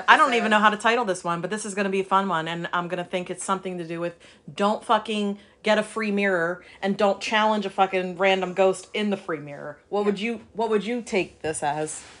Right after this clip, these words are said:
Speaker 1: other than Abe Lincoln?
Speaker 2: Oh, wait, like, what, what
Speaker 1: What
Speaker 2: is the theme of
Speaker 1: Yeah,
Speaker 2: this?
Speaker 1: what's the theme of this show?
Speaker 2: Mirrors and dolls, apparently.
Speaker 1: Yeah. Fucking murdered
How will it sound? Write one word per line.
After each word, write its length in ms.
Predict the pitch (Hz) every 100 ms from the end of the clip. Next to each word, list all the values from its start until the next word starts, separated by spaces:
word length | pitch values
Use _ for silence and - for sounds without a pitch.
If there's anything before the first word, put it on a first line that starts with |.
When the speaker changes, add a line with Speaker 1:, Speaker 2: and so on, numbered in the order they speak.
| - -
Speaker 1:
other 200 | 175 175
than 180 | 165 160
Abe 200 | 160 151
Lincoln? 460 | 156 160 156 147 - -
Speaker 2:
Oh, 260 | 214 180 -
wait, 260 | 202 185 -
like, 300 | 185 175 175
what, 220 | 170 175 - 170
what 240 | 165 175 -
Speaker 1:
What 180 | 190 190
Speaker 2:
is 60 | -
the 120 | 208
theme 360 | 202 214 196 214
of 160 | 208
Speaker 1:
Yeah, 220 | 190 170
Speaker 2:
this? 100 | 151
Speaker 1:
what's 200 | 185 220
the 80 | -
theme 220 | - 180
of 60 | 160
this 200 | 147 147
show? 360 | - 147 139 143 _
Speaker 2:
Mirrors 640 | - 185 175 175 180 175 175
and 400 | 170 156 160 156 _ _
dolls, 500 | 139 175 180 151 170
apparently. 760 | 156 175 156 165 - 135 151 147
Speaker 1:
Yeah. 260 | 143 135 135 _ _ _ _ -
Fucking 320 | 147 139 139
murdered 440 | 151 151 147 147